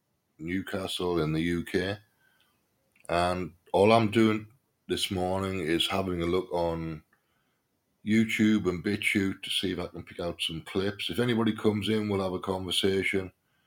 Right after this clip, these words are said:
And then later on, I might finish off with some music, but, uh, I'll have to take the music off if I post the show. So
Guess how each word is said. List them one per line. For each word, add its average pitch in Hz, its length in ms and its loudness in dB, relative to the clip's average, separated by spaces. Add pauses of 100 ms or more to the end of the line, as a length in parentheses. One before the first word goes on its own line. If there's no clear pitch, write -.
(800)
And 90 140 0
then 92 180 2
later 95 400 2
on, 90 380 0 (140)
I 82 100 -4
might 82 220 -4
finish 85 340 -8
off - 180 -6
with 85 120 -2
some 78 260 0
music, 78 440 0 (100)
but, - 360 -6
uh, 80 280 -2 (800)
I'll 82 160 -2
have 85 140 -6
to 78 60 -8
take 85 280 0
the 85 60 -6
music 85 420 -2
off 85 240 2
if 82 120 -6
I 82 100 -4
post 85 380 -2
the 76 60 -4
show. 78 380 -2
So 87 500 0